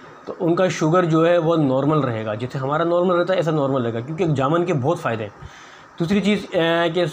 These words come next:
अब vegetables में वो लौकी का इस्तेमाल करें, शलजम का इस्तेमाल करें, तुरई का इस्तेमाल करें।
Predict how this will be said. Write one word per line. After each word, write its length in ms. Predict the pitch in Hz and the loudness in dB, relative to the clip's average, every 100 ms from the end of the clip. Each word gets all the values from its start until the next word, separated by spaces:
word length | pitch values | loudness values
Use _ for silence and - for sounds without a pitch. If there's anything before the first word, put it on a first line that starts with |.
| - | -2
अब 180 | 156 151 | -4 0
vegetables 500 | 151 156 185 185 185 | 0 2 2 2 0
में 140 | 180 180 | 2 2
वो 180 | 170 175 | 4 2
लौकी 340 | 135 139 175 | 2 0 0
का 60 | 170 | 0
इस्तेमाल 340 | 165 170 165 | 0 0 0
करें, 260 | 170 165 160 - - - - - | 0 0 -2 -10 -20 -20 -20 -4
शलजम 340 | 151 151 175 | 0 2 4
का 80 | 180 | 2
इस्तेमाल 360 | 170 175 160 160 | 2 2 2 2
करें, 340 | 160 165 160 | 2 0 0
तुरई 240 | 151 143 165 | 0 0 2
का 120 | 180 | 0
इस्तेमाल 400 | - 165 160 160 | 0 0 2 0
करें। 320 | 170 165 160 | 2 0 0